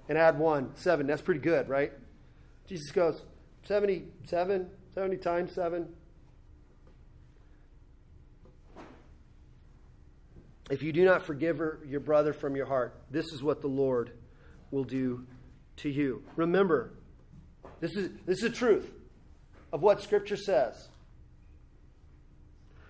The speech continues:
We're totally saved by the work of Christ and the merits of another.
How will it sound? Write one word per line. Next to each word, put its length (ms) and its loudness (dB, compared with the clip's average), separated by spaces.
We're 140 8
totally 360 10
saved 300 10
by 160 10
the 80 4
work 340 4
of 140 -6
Christ 400 2
and 120 0
the 40 4
merits 400 2
of 100 0
another. 480 2